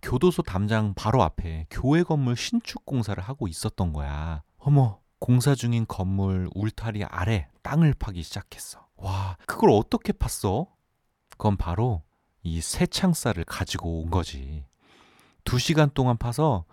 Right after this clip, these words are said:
그 밑으로 기어 들어가서 공사장 현장으로 들어갈 수 있었어. 공사 현장에 뭐가 있지? 밧줄도 있고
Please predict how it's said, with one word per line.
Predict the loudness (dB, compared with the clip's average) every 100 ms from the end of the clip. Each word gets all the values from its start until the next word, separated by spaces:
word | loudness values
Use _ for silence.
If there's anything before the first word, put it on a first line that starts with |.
| _
그 | -6 -4
밑으로 | -4 -4 -2 -2
기어 | -2 4 4
들어가서 | 4 0 -2 -4 -4 -6
공사장 | -8 2 2 4 2 2
현장으로 | 2 4 4 2 0 -4 -4
들어갈 | -4 -2
수 | -4 -6
있었어. | -8 -10 -14 -20 _ _ _ _ _ _ _
공사 | 2 4 6
현장에 | 4 4 2 0 0 -2 -4 -4
뭐가 | 0 2 4
있지? | 2 0 -4 -4 _ _ _ _ _ _ _
밧줄도 | -8 -6 -4 -2 -2
있고 | -4 -6 -14